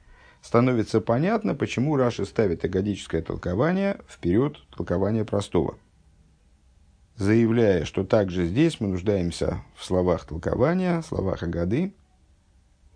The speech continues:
"Вайл давка лойтен пируш фун дивре агоды из медуек йойсер дер ворт ваявдель".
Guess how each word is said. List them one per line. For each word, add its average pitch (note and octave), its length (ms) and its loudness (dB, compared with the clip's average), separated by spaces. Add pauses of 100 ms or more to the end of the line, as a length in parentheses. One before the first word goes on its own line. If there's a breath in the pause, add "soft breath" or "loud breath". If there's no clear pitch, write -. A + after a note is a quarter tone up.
(400)
"Вайл A2+ 340 6
давка E3+ 460 2
лойтен D#3 420 2
пируш E3 340 2
фун C#3+ 240 0
дивре C3 360 0
агоды G2+ 580 2
из G#2 140 -2
медуек G#2+ 600 0
йойсер G2 600 0
дер G#2+ 200 0
ворт E3+ 300 0
ваявдель". B2 680 2